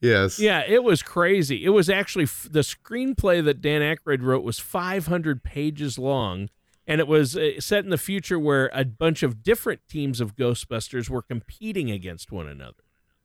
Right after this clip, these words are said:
Speaker 2: to catch ghosts. So they
Speaker 1: Wow.
Speaker 2: completely rehashed it when they brought in, uh, h-, uh, actor and writer Harold Ramis,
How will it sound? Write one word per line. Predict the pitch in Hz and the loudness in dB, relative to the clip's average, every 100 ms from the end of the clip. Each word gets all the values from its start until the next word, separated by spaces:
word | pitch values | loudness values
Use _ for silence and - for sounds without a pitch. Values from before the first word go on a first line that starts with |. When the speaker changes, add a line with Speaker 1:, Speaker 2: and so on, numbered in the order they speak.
| _ _ | _ _
Speaker 2:
to | - | -18
catch | - 117 95 - | -8 -8 -8 -14
ghosts. | 80 - - _ _ _ _ | -16 -16 -20 _ _ _ _
So | - | 2
they | 160 160 | 4 6
Speaker 1:
Wow. | 85 53 | 6 4
Speaker 2:
completely | 50 - 50 180 143 | 4 2 4 2 2
rehashed | 139 139 139 139 127 - | 4 4 4 2 -2 -4
it | 120 - | -6 -2
when | 143 139 | 0 4
they | 139 | 4
brought | 127 147 151 143 | 4 4 6 4
in, | 131 123 | 4 0
uh, | - 147 120 107 - | -4 -2 -2 -2 -6
h-, | 127 - | -12 -4
uh, | 147 113 | -2 -2
actor | - 139 - 139 | -2 -4 -4 -4
and | 123 | 0
writer | 123 120 117 | 0 0 0
Harold | 107 131 110 | 0 0 0
Ramis, | 101 123 151 101 87 - | -2 -2 0 -2 -6 -10